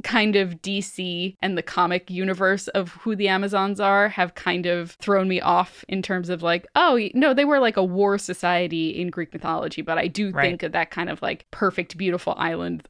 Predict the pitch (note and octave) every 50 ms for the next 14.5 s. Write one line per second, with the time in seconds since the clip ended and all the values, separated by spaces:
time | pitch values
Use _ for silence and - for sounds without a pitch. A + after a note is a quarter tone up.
0 | - F#3 D#3 - F#3 F#3 E3+ E3 E3 D#3+ - - F#3+ A#3 B3 A#3+ - - - _
1 | _ _ - G3+ F#3+ F#3+ F3+ F#3 G#3+ G#3 - _ - F3+ F3+ C3 - - - _
2 | _ - - A3+ G#3+ - - - F3+ C#3 C3 - - D3 D3 D3 - - D3+ D3
3 | - D3 C#3+ C3 A#2 D3 D#3+ - C3 - - - - - _ - G#3+ E3+ - -
4 | - - _ - - - - _ _ _ - G3+ - - D4 D4+ C4+ D#4 C#4+ C4
5 | D4 D4+ D#4 C#4+ B3+ - B3+ C4 C4 A#3 A3+ G#3+ A#3 - B3 A#3 - - G#3+ G3
6 | F#3+ F#3 F#3 F3 D3+ - F#3+ F3+ F3+ F3+ E3+ - - - - F#3+ F#3+ F#3+ G3+ G#3
7 | G#3 G3 G3 G3 F#3+ F#3+ F#3 F3+ - - - _ _ - - E3+ F3+ F3+ F3+ F3+
8 | F#3 F#3 F3+ F3 - - F#3 F#3 F#3 F3+ - - F3+ F3 F#3 G3+ F#3 G3+ G3 F#3+
9 | E3+ - F#3 F3+ E3+ F#3+ F#3 - - F#3+ F#3 F#3 F#3 - - - - F3+ F3+ F#3
10 | F#3 F3 F#3 F3+ F3 F3 F3 F3 - - - D#4+ E4+ E4 B3+ F#3+ F3 F3 - _
11 | _ _ - - - A3 G#3 G3 G3 F#3+ - G3+ G3+ F#3+ F#3+ F#3 F#3 F3+ F3+ F3+
12 | E3+ E3 F3+ F3 F3 - - - _ _ - G#3 A3 B3 D4+ - G4 F#4 - -
13 | F#4 E4 D4+ D4 B3 C4 A3+ G3+ F#3+ F3 F3 F3 F3+ F3 F3+ G3+ F3 E3+ F3+ G#3+
14 | B3+ A3+ - - A3 G#3 F#3 F3 E3+ E3+